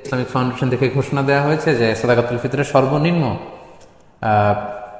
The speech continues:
সংখ্যা তারা নির্ধারণ করেছে, ওনারা করেছেন যে সত্তর টাকা, আর সর্বোচ্চ করেছেন দুই হাজার দুইশত টাকা। এই ঘোষণা দেওয়ার পর থেকে সবাই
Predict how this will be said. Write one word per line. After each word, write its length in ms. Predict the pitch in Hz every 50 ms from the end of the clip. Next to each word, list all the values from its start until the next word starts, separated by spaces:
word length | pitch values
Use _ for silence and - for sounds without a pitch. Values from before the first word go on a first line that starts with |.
| - - - - - -
সংখ্যা 320 | - - - 131 123 - -
তারা 140 | - 127 127
নির্ধারণ 360 | 127 127 123 127 127 127 127 -
করেছে, 440 | 127 120 120 - 131 123 120 120 -
ওনারা 200 | 127 117 113 113
করেছেন 360 | 110 - 117 113 113 - 131
যে 80 | 127 131
সত্তর 340 | - - 160 - - - 156 -
টাকা, 260 | - 165 156 175 202 233 - -
আর 80 | 131
সর্বোচ্চ 420 | - - 139 127 131 139 135 - 135
করেছেন 420 | - 139 131 123 - - 170 185 165 - - - - - - - - -
দুই 320 | 117 110 113 131 147 160 143
হাজার 420 | 123 139 135 127 156 175 160 143
দুইশত 300 | 143 147 135 - 107 120 -
টাকা। 180 | 107 98 - - - - - - - - - - - - - - -
এই 260 | - 165 180 190 180
ঘোষণা 300 | - 156 151 - 175 170
দেওয়ার 220 | 156 156 160 151 147 -
পর 100 | 156 147 -
থেকে 160 | - 156 165 - -
সবাই 220 | 156 151 160 160